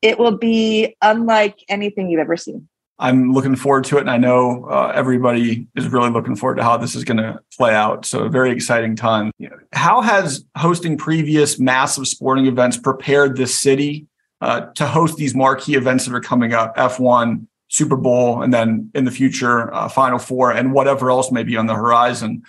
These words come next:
Speaker 2: If, if there was one city that would be prepared, it's, it's Vegas. Um, so how excited are the hotels, resorts, and, and just everyone involved in the planning of these events?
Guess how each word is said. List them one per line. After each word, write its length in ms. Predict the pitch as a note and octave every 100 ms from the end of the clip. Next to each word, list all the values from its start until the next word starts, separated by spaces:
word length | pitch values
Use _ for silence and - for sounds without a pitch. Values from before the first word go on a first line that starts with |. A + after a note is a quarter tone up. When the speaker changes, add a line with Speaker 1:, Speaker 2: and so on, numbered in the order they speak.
| - _ -
Speaker 2:
If, 300 | E3 D#3 D3
if 220 | C3+ D#3
there 120 | E3+
was 300 | D#3+ F3 F#3+
one 220 | E3 F3+ E3+
city 280 | F3+ E3+
that 200 | D3+ C#3+
would 180 | C#3 D#3
be 120 | E3+
prepared, 500 | E3 E3+ E3+ E3+ E3+
it's, 240 | C3+ C#3 -
it's 200 | C#3 -
Vegas. 580 | C3 C#3+ B2 A#2+ A#2+ - _ - -
Um, 280 | B2+ B2 A#2+
so 120 | C3+
how 160 | D#3 F#3+
excited 340 | - F#3+ F3+
are 100 | F3
the 100 | D#3
hotels, 640 | E3 D#3+ E3 D#3+ E3 D3
resorts, 600 | D3+ C#3 D3+ D#3 D#3 D3+
and, 120 | C#3
and 120 | C#3 D3
just 220 | E3 - -
everyone 520 | D#3+ E3 E3+ D#3 D#3+
involved 440 | C#3+ B2 B2+ B2+ C3
in 100 | A#2+
the 100 | A2
planning 340 | C3 B2+ A#2+
of 100 | A2+
these 220 | A#2+ A#2
events? 460 | G#2+ - - -